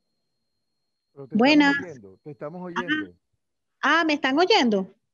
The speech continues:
Speaker 1: Correcto, te estamos oyendo.
Speaker 2: Ah, yo pensé que estaban esperando que otra persona interviniera. Ya yo intervine y lo mandé por
Speaker 1: Ah.
Speaker 2: un mensajito.
Speaker 1: Ok, perfecto, está muy bien.
Speaker 2: ¿Necesitan que lo repita para que lo graben?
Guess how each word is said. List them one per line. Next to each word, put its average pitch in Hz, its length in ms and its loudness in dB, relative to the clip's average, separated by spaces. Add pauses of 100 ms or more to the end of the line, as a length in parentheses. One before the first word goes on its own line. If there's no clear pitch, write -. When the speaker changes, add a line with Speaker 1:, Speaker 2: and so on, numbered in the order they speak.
Speaker 1:
Correcto, 131 540 -16
te 127 80 -20
estamos 143 320 -18
oyendo. 160 420 -16
Speaker 2:
Ah, 392 300 2
yo 359 120 4
pensé 370 280 4
que 415 60 2
estaban 403 280 4
esperando 359 440 2
que 370 80 -4
otra 370 140 2
persona 320 320 2
interviniera. 320 680 4
Ya 254 180 4
yo 269 120 2
intervine 330 720 4 (280)
y 269 100 6
lo 269 120 6
mandé 254 260 4
por 277 140 4
Speaker 1:
Ah. 311 40 4
Speaker 2:
un 311 60 4
mensajito. 254 800 0 (920)
Speaker 1:
Ok, 147 200 -14 (180)
perfecto, 123 420 -14
está 127 140 -16
muy 151 140 -14
bien. 123 340 -12 (220)
Speaker 2:
¿Necesitan 302 560 0
que 392 100 4
lo 339 100 6
repita 294 460 2
para 339 180 4
que 302 100 2
lo 302 120 4
graben? 233 500 2